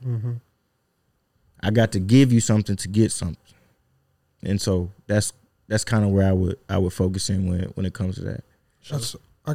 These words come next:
Speaker 1: I kinda wanna talk about once you get in them, expanding them now, you talked about the touch points just previously, right? That's where you're actually going deeper on your avatar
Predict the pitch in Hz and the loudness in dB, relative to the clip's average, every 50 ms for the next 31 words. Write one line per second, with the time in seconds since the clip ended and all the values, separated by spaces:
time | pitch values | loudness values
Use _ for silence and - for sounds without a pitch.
0 | 143 - 165 151 - - 175 170 160 156 151 143 131 - - 151 139 127 139 131 | -6 -4 -6 -4 -2 0 0 0 2 2 0 0 0 -2 -2 -2 -2 -2 -2 0
1 | 131 127 127 123 120 - - _ _ _ _ _ _ _ _ _ _ _ _ _ | 0 0 0 -2 -4 -8 -16 _ _ _ _ _ _ _ _ _ _ _ _ _
2 | _ _ _ _ _ _ _ _ _ _ - 143 156 160 - - 151 139 135 156 | _ _ _ _ _ _ _ _ _ _ -2 0 2 2 2 2 0 2 4 4
3 | 160 151 143 135 131 127 127 107 117 131 - - - 160 151 143 135 127 123 120 | 4 4 4 2 2 0 -2 -2 -4 -6 -4 -2 0 0 2 2 2 2 2 2
4 | 120 117 113 113 117 123 120 - 143 131 127 - 127 123 123 120 117 110 - - | 0 0 0 0 0 0 0 0 -2 -2 -2 -2 -2 0 0 0 -2 -4 -4 -2
5 | 143 131 - - - 127 120 113 110 110 120 120 117 - - - _ - - - | -4 -4 -4 -4 -4 -4 -4 -4 -4 -4 -4 -4 -4 -4 -8 -12 _ -20 -20 -20
6 | _ _ - 143 135 120 120 110 - - 127 117 117 117 117 117 113 - _ _ | _ _ 0 2 2 2 2 -2 -2 -4 -2 -2 0 0 0 -2 -4 -8 _ _
7 | _ _ _ - 135 143 139 - 156 147 147 143 139 135 135 131 - - 139 135 | _ _ _ -2 -2 0 0 2 2 4 4 6 4 4 2 0 -2 -4 -2 0
8 | 135 139 135 127 127 120 120 135 135 123 - 131 120 127 127 127 123 120 117 - | 2 2 2 2 2 2 2 2 2 2 0 -4 -2 0 2 2 2 2 0 -2
9 | - - 147 156 151 139 135 127 - 135 127 123 120 120 117 | -4 -2 0 0 2 0 0 -2 -2 0 0 2 2 2 0